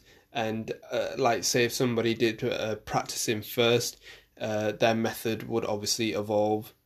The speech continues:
uh, perhaps as well. Um, but, but yeah, it's, um, hold up, I just got something on my phone. Oh no, it's fine.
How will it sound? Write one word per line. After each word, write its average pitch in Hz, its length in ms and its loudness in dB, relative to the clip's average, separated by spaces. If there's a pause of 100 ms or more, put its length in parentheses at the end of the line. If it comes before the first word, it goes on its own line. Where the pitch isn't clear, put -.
(320)
uh, 113 260 -2
perhaps - 560 -2
as 113 160 -8
well. 127 360 2 (580)
Um, 104 720 -2
but, 117 340 6 (1160)
but 120 180 2
yeah, 120 360 6 (200)
it's, - 400 0
um, 120 560 2 (1300)
hold 127 200 -2
up, 101 120 -6
I - 60 -20
just - 220 -6
got - 180 0
something 127 540 0
on 113 180 0
my 101 160 -2
phone. 120 540 2 (1500)
Oh 101 160 -2
no, 98 120 -4
it's 85 140 -6
fine. 104 280 -4